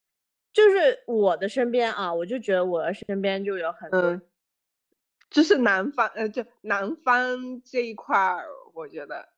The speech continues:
Speaker 2: 我，我这个南方是东，呃，呃，
Speaker 1: 东南西北的。
Speaker 2: 呃，东南西北的南，<laughs> 不是，
Speaker 1: 对，对。
Speaker 2: 不是男女的男。
Speaker 1: <laughs>
Speaker 2: 对，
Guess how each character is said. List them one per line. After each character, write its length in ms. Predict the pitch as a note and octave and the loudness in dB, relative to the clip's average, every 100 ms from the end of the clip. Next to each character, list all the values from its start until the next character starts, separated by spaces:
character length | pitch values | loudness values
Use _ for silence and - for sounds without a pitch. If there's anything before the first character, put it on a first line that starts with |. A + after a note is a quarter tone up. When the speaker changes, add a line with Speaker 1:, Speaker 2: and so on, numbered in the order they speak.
| _ _ _ _ _ _ _ _ | _ _ _ _ _ _ _ _
Speaker 2:
我， 240 | F#3+ G3 G#3 | 2 4 4
我 100 | A3+ | 4
这 100 | A3+ | 4
个 60 | F#4 | 4
南 260 | D4+ A#3 F#4+ | 4 2 2
方 180 | D#4+ G#4+ | 2 0
是 380 | D#4 D4 B3 - _ | -2 -2 -2 -6 _
东， 380 | - D4+ D4+ D#4 - | 0 0 -4 -10 -6
呃， 420 | G#3 G3 G3 F#3 - | -4 -4 -6 -8 -10
呃， 300 | F#3+ F#3 F3+ | -8 -8 0
Speaker 1:
东 260 | C4+ C#4+ D4+ | 2 4 2
南 160 | G#3+ - _ - | 0 -2 _ -2
西 140 | A3+ | 0
北 160 | A3 F#3+ | 2 2
的。 60 | |
Speaker 2:
呃， 20 | |
东 40 | C4+ | 2
南 140 | A#3 D4 | 0 -4
西 180 | C4+ | -8
北 160 | A3 G3+ | -2 0
的 100 | F#3+ | 0
南， 280 | F#3 E3 F3+ B3 | -4 -4 -6 -8
<laughs> 120 | G3 _ | -10 _
不 80 | A3+ | -10
是， 160 | C4+ C4+ | -2 4
Speaker 1:
对， 180 | G3+ F#3 | 4 4
对。 220 | G#3+ F#3+ - _ F#4 F4+ F4 F4 E4+ _ | 2 2 -2 _ -2 -2 -4 -8 -10 _
Speaker 2:
不 80 | C#4 | 2
是 120 | D#4 | 4
男 260 | C4 G#3+ A3+ | 4 4 4
女 140 | A3+ | 4
的 120 | G#3 | 4
男。 220 | G3 F3+ | 4 2
Speaker 1:
<laughs> 60 | F#4+ - - G4+ G4+ G#4+ D5 D5 D#5 G#4+ - _ _ E4+ D4 - _ _ F4 C#4 _ - - | 0 0 0 4 4 2 2 2 0 -6 -8 _ _ -6 -6 -8 _ _ -14 -14 _ -6 0
Speaker 2:
对， 160 | A3+ | 0